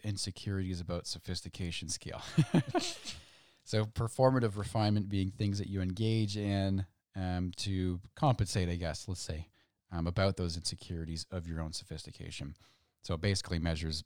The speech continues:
how much people compensate for their own perception of inadequacies, um, regarding,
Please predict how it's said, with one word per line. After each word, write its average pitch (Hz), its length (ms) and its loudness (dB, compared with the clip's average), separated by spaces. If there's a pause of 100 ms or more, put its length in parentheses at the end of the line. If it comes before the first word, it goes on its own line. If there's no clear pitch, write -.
how 85 140 -2
much 80 240 -2
people 80 380 -6 (800)
compensate 92 480 -2
for - 120 -8
their 87 180 0
own 101 160 4
perception 95 640 2
of 85 100 -2
inadequacies, 82 760 -4 (560)
um, 73 220 -6
regarding, 76 680 -6